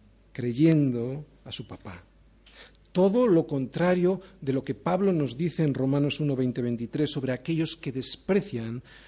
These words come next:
al consejo de Dios y a su palabra. Pablo dice ahí,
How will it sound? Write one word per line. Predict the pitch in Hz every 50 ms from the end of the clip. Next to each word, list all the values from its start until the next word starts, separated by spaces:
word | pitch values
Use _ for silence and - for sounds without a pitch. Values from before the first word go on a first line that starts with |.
| - - -
al | 110 117 117
consejo | - - 127 123 120 113 - - 175 160 - 151
de | 127 120
Dios | 117 120 131 123 120 113 - - - -
y | 156 113
a | 107
su | - 120 - -
palabra. | - 98 101 98 104 104 92 87 87 82 - - _ _ _ _ _ _ _ _ _ _
Pablo | 151 147 143 147 147
dice | 135 147 151 147 - 147 131
ahí, | 127 135 143 143 143 -